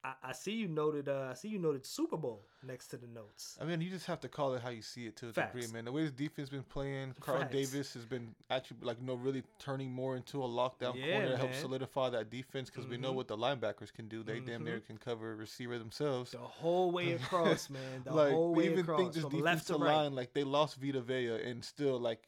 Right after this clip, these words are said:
Speaker 2: they continue to just
Speaker 1: <laughs>
Speaker 2: improve
Speaker 1: Yeah.
Speaker 2: more and more.
Speaker 1: Yep.
Speaker 2: It's crazy. So it's hard to, you know, we know defenses typically wins those games, those hard-nosed playoff games. It really comes down to the defense than it does offense.
Speaker 1: Mm-hmm.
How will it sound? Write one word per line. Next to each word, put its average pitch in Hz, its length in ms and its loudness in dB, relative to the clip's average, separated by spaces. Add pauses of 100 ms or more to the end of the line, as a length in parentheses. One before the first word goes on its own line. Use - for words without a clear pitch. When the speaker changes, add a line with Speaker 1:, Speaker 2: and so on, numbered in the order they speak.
(120)
Speaker 2:
they 127 120 -2
continue 127 500 -6
to 131 160 -10
just 131 260 -4
Speaker 1:
<laughs> - 60 -14
Speaker 2:
improve 123 560 -4
Speaker 1:
Yeah. 127 180 2
Speaker 2:
more 123 140 0
and 117 80 -6
more. 117 280 -4 (340)
Speaker 1:
Yep. 135 220 -8
Speaker 2:
It's - 120 -16
crazy. 123 340 -2
So 117 180 -4
it's 113 80 -4
hard 131 220 4
to, 120 120 0
you 123 120 -4
know, 127 100 -2
we 131 100 -2
know 135 140 0
defenses 127 560 -8
typically 127 400 -8
wins 123 340 -4
those 117 220 -4
games, 117 460 -4
those 110 140 -8
hard-nosed 123 1040 -4
playoff 131 420 4
games. 120 220 -4
It 117 120 -10
really 123 200 -6
comes 117 200 -10
down 117 220 -2
to 120 100 -10
the 113 60 -6
defense 117 440 -8
than 113 140 -8
it 110 100 -8
does 110 180 -2
offense. 113 520 0
Speaker 1:
Mm-hmm. 143 260 -10